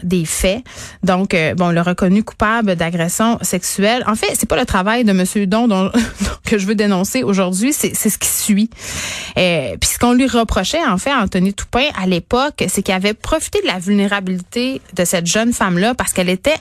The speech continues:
intoxiquée, elle avait consommé des substances. Et il lui aurait, en fait, lui a, parce qu'il a été reconnu coupable, inséré un doigt dans le vagin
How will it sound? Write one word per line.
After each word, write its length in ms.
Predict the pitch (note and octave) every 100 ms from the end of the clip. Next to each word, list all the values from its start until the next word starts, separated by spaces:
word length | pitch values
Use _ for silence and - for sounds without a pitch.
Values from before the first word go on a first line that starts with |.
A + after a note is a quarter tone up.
| -
intoxiquée, 920 | F#3+ - A3 - - - - A3+ D#4
elle 180 | F3+ E3+
avait 360 | F3 F3 F3 F#3
consommé 720 | - A3+ - F#3+ F3 F3+ G#3+
des 140 | F3+
substances. 800 | - F3+ - E3+ G3 C4+ A#3 - E3+ - - - - - -
Et 160 | C4 D4+
il 160 | G#3 F#3+
lui 160 | F#3+
aurait, 420 | F#3 F3+ A3 B3+ -
en 80 | D#3+
fait, 200 | G#3+ G3+
lui 240 | F3+ G#3
a, 180 | - C4+
parce 180 | - F3+
qu'il 140 | - F3
a 60 |
été 180 | E3+ G#3+
reconnu 400 | G3+ F#3 F3 G3+
coupable, 520 | - - A3 B3 F#3+ -
inséré 380 | B3+ - B3+
un 140 | F4+ A#3
doigt 320 | G3 A3 - -
dans 200 | F#3+ G3+
le 80 |
vagin 360 | G3 F3 F3 F3